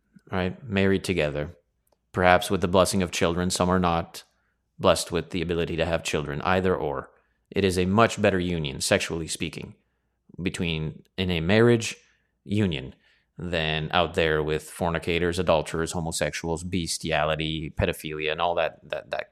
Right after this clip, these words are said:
that nonsense that's, uh, you know, contributed a great deal to this fallen nation that we currently live in.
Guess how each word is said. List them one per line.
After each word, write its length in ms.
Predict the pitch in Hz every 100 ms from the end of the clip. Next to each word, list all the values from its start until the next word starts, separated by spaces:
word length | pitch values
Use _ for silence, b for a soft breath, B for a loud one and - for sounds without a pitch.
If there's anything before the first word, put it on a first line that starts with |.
| -
that 240 | 73 - -
nonsense 500 | 92 98 - 78 -
that's, 300 | 78 - -
uh, 180 | 90 95 104 - _ _ _
you 100 | 117
know, 200 | 104 101 -
contributed 460 | 110 131 120 110
a 40 | 101
great 240 | 110 98
deal 180 | 104 95
to 460 | 95 90 87 87
this 180 | 90 87
fallen 360 | - 80 80 82
nation 440 | 87 92 - 104 - _ _
that 140 | - 73
we 80 |
currently 280 | 73 71 71
live 200 | 73 73
in. 160 | -